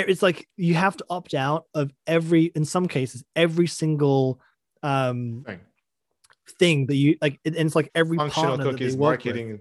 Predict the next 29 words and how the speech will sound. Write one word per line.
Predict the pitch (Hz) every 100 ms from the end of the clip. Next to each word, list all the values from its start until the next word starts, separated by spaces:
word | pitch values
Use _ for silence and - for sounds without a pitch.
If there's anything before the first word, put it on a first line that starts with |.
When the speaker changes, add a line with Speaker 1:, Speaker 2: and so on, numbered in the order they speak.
| -
Speaker 2:
uh, | -
the, | 110 135
oh, | 117
the | 104
partners | 135 147 104 90
as |
Speaker 1:
Oh, | 202
Speaker 2:
well. | 190
Speaker 1:
no, | 233 165
it's | 175 185 -
like | 160
at | 170
the | 156
partner | - 196 214 147
level. | 135 127 127 120
This | 156 156
is | 156
like, | 147 -
you | 147
know, | 135 107
this | 156 165 -
ad | 147 139
network, | 139 135 123 -
this | 160
ad | 156 143
network, | 135 131 131 127
this, | 147 -
that, | 139 139
this, | 160 -